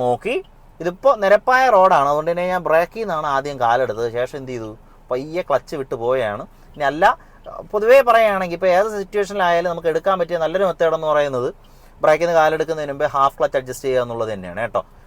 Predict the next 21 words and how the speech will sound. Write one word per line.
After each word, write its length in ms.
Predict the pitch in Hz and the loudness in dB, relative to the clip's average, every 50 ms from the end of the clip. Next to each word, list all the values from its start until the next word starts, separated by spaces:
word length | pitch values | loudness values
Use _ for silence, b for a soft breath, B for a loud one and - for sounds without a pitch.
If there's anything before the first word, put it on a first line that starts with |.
| b - | b -14
ഓക്കെ, 120 | 143 135 120 | -12 -2 0
ക്ലച്ച് 220 | 139 131 - 170 147 143 | 0 0 0 -2 0 0
പതിയെ 260 | 139 143 160 190 190 165 139 | 0 0 0 -2 -2 0 -2
വിടുക. 180 | 131 131 131 160 220 135 - | -2 -2 -2 -4 -4 -6 -12
നമ്മളൊരു 360 | - 147 156 160 165 160 170 175 196 - - - - - - - | -12 -6 -4 -2 -2 -2 -4 -6 -6 -8 -12 -20 -20 -18 -4 0
ഹാഫ് 220 | 202 196 196 - - | 0 0 0 0 2
പോയിന്റ്, 280 | 190 175 165 156 139 139 139 | 4 4 4 4 4 2 2
ആ 20 | 143 147 | 2 0
ഒരു 120 | 151 170 185 b b b b b - 135 143 | -2 -6 -8 b b b b b -2 2 2
വാഹനത്തിന് 460 | 143 151 156 156 160 160 160 139 151 190 - - - 135 | 4 4 2 0 -2 -4 -6 -8 -10 -12 -16 -16 -10 -8
ഒരു 100 | 147 147 147 | -4 0 0
വൈബ്രേഷൻ 420 | 147 147 151 147 180 175 - 185 170 147 | 0 0 0 -2 -4 -4 -4 -6 -10 -12
കിട്ടുന്ന 240 | 147 - 151 151 151 151 156 | -12 -12 -8 -6 -4 -2 0
ആ 40 | 170 190 | 2 2
ഒരു 100 | 185 180 175 - | 0 0 -2 -4
പോയിന്റ് 340 | 139 135 139 147 156 151 147 139 | -2 -2 -2 -2 -4 -6 -10 -8
നിങ്ങൾ 160 | 139 135 131 123 | -6 -6 -6 -6
എന്ത് 120 | 123 120 | -8 -10
ചെയ്യുക, 180 | 113 107 110 107 101 - | -8 -6 -6 -6 -6 -8
കീപ്പ് 220 | 135 139 139 - 151 | -10 -10 -10 -8 -6
ചെയ്ത് 160 | 143 139 123 | -4 -4 -2